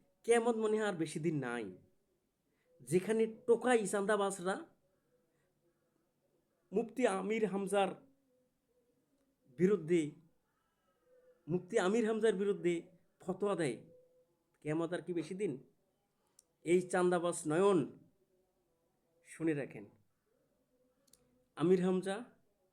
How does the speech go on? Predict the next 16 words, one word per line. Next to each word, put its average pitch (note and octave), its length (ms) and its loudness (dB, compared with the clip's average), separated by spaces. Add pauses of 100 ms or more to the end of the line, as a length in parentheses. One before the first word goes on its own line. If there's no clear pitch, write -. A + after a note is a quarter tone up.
(140)
ভেসে C#3+ 380 -2
আসে C3 200 -8
নাই। G2 160 -10 (3000)
চাঁদাবাজি D#3 500 0
করবেন, E3 480 -2 (340)
অন্য F3+ 280 2
চিন্তা F3 280 0
ভাবনা C3+ 200 0
করে A#2 200 -6
চাঁদাবাজি G#2+ 480 -6
করবেন। - 360 -20 (800)
আমির A3 320 0
হামজাকে G3+ 340 -2
নিয়ে F#3+ 300 0 (1000)
কথা C3+ 260 -8
বলবে A2 340 -8